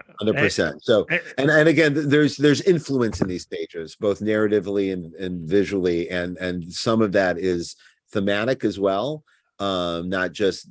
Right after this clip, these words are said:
Speaker 1: the, the visceral story, but, like, what we learned from that story and what that story t-, told us. And then us trying to, like, take that lesson and apply it to a more modern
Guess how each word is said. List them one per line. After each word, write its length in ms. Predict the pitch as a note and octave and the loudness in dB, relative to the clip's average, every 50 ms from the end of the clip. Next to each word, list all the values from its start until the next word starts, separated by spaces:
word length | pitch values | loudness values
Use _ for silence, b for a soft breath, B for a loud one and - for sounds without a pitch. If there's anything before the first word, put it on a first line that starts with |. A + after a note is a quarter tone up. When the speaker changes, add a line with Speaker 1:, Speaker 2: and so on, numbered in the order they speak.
| E2+ F2+ | -16 -14
Speaker 1:
the, 120 | F2 F#2 | -14 -12
the 220 | D2+ E2 F2 F#2+ E2 | -10 -6 -4 -4 0
visceral 500 | D2+ G#2 G#2 - - - F#2 F#2 E2+ D#2+ | 2 2 2 2 2 0 0 0 0 0
story, 500 | - - - C3 B2+ A2+ G2+ F#2+ F2 E2+ | -2 -2 0 2 4 4 4 2 2 0
but, 260 | D2+ - - D#2 - | 0 -2 -2 -2 -2
like, 220 | F#2 F2+ F2 D#2+ - | -2 -2 -2 -4 -4
what 220 | F#2 F2+ F2+ C#2+ | -6 -6 -6 -4
we 140 | F2 G2+ F#2+ | -4 -6 -4
learned 360 | E2+ F2+ F#2 F2+ F#2 G2 F#2 | -2 -2 -2 -2 -4 -6 -8
from 140 | - A2 A2+ | -8 -6 -4
that 200 | A2+ A2 A2+ A2 | -4 -4 -4 -6
story 380 | - - A#2+ A#2 A#2 A2+ A2+ A2 | -6 -4 0 0 2 2 2 0
and 80 | G2 | -2
what 140 | F#2 F2+ E2+ | -4 -4 -4
that 160 | - F2+ E2+ | -4 -6 -6
story 320 | - - - G2 F2+ F2 D#2+ | -6 -4 -2 -2 0 0 -2
t-, 180 | - - - E2 - | -6 -12 -18 -16 -6
told 280 | - F#2+ F#2 G2 F#2+ A2 | -2 0 0 0 2 0
us. 260 | A#2 B2 A#2+ - B B B B B B B - | 0 0 -2 -4 B B B B B B B -10
And 120 | F#2 F#2 | -4 -2
then 160 | G2 F#2 F2 | -2 -2 -2
us 320 | D#2 F#2 F#2 F2+ - - - | -2 -2 -2 -2 -4 -8 -12
trying 360 | - - G2+ F#2+ F#2 F#2 E2+ | -8 -6 -4 -4 -2 -2 -2
to, 80 | F2 | -2
like, 260 | E2+ F2 E2 D#2+ D#2 b b b b b b - | -2 -2 -4 -4 -6 b b b b b b -6
take 240 | - A2+ G#2 F2 D#2+ | -2 -2 -2 0 0
that 180 | - G2 F2 C#2+ | -2 -2 -2 -2
lesson 580 | F#2+ F#2+ F#2+ - - - G2+ G#2 G#2 G#2 G2+ - - | -2 -2 -2 -4 -4 -6 -4 -4 -6 -6 -8 -8 -8
and 140 | F#2 F2 | -6 -6
apply 380 | F2 D2+ - - - F2 F2 F2+ | -6 -8 -8 -6 -2 0 0 0
it 120 | F2+ - - _ - | -2 -2 -6 _ -14
to 500 | - G2+ F#2 F2 F2 E2+ E2+ E2+ D#2+ - - _ _ _ _ _ _ _ _ _ | -8 -4 -2 -2 -2 -2 -2 -4 -6 -8 -12 _ _ _ _ _ _ _ _ _
a 60 | F#2+ | -4
more 200 | F#2 F#2 F#2 F2+ | -2 0 0 0
modern 560 | F2 F2 F2 E2 E2 E2+ F#2 F#2 F#2 F#2 F#2 | 0 -2 -2 -2 -2 -2 -2 0 -2 -2 -4